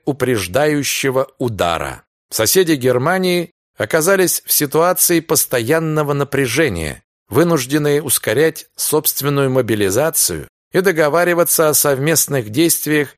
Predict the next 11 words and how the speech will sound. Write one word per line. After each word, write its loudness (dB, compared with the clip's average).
для -2
предотвращения 0
угрозы 0
германского 0
вторжения. -2
Мобилизационные 2
планы -2
превратились 0
в -2
основу 0
дипломатии. -4